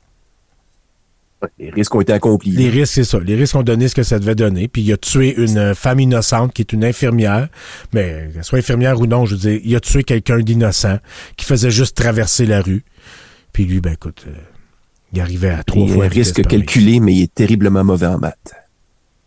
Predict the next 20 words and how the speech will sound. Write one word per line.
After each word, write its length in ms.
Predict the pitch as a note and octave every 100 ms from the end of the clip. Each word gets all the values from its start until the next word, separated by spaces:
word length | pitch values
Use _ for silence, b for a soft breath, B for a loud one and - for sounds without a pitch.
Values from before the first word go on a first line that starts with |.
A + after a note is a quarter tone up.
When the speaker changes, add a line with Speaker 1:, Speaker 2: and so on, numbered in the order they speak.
| _ _ -
Speaker 2:
Ouais. 140 | F2+ D#2+ - - _ - - - _ B B B B B B B B B B
C'est, 380 | - G#2+ G2
ça, 240 | F#2 A#2 -
ça 140 | C3
fait 180 | A#2+ C#3
dur 200 | A#2+ D3+
en 80 | C3+
maudit. 340 | B2 A2 G#2+
Fait 140 | B2+ C3
que, 100 | C3+
euh, 500 | B2 A#2+ A#2+ A#2+ B2 - -
il 100 | A#2+
était, 340 | A#2 - C#3 C#3+
euh, 260 | B2 A#2 A#2
puis 120 | - B2 -
le 200 | B2+ C3
pire, 160 | - E3
c'est 140 | D3
qu'ils 220 | A#2+ A#2+
l'ont, 160 | B2+